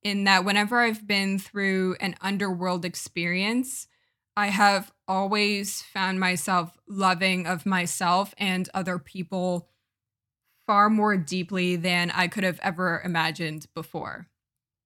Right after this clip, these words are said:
And so that's why that's one of our key archetypes, right? One of the seventy-eight that we all experience. They all, all of the archetypes, all of them show us how to love, care, and support and, you know, hold space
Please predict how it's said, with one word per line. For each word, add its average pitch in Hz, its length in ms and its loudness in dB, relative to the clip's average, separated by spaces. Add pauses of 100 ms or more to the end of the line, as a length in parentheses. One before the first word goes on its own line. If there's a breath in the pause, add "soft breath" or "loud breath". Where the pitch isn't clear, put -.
(400)
And 214 160 0
so 214 100 0
that's 214 280 4
why 233 240 4
that's 190 440 2
one 196 220 -4
of 190 140 0
our 185 100 2
key 196 240 -6
archetypes, - 640 -4
right? 170 260 -4
One 190 200 -2
of 175 100 -4
the 180 100 -4
seventy-eight 180 760 -2
that 175 180 -2
we 180 120 -4
all 170 200 -2
experience. - 800 -12 (560 soft breath)
They 214 160 2
all, 240 680 4 (500)
all 220 220 2
of 233 160 2
the 220 60 2
archetypes, - 600 -2
all 202 220 -4
of 208 140 -4
them 208 220 0
show 190 360 -2
us 180 300 -2
how 175 300 -2
to 180 440 -4
love, 180 560 -2
care, 180 340 -4
and 165 160 -2
support 180 640 -4
and, 170 220 -8
you 190 120 -2
know, 170 160 -2
hold 180 360 -6
space 175 680 -4